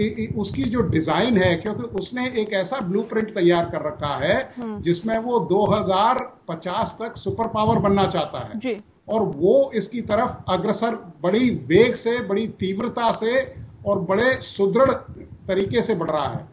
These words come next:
Speaker 2: हम्म।
Speaker 1: और इसको अगर जो विश्व की डेमोक्रेसीज हैं,
Speaker 2: हम्म।
Speaker 1: अगर वो साथ नहीं आई,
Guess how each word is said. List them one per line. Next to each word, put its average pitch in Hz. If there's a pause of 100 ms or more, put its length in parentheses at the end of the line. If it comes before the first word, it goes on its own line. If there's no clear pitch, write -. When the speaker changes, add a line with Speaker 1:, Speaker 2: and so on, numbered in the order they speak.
Speaker 2:
हम्म। 233
Speaker 1:
और - (100)
इसको 262
अगर 220
जो 196
विश्व 196
की 226
डेमोक्रेसीज 190
हैं, 233
Speaker 2:
हम्म। 214 (160)
Speaker 1:
अगर 202
वो 185
साथ 196
नहीं 165
आई, 262